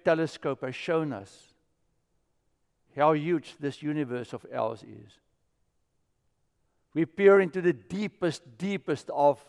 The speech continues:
space and discover just more and more fascinating things that you have made.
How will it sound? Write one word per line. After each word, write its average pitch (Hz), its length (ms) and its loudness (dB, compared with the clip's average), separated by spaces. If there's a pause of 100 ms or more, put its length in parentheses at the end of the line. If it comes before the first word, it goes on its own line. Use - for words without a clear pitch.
(140)
space - 760 -8 (1000)
and 147 140 -4
discover 175 580 2
just 165 340 -4
more 165 420 2
and 156 240 -6
more 147 260 0 (280)
fascinating 165 760 -6
things 110 460 -18 (1800)
that 135 180 -6
you 175 140 -4
have 165 180 -2
made. 123 440 -6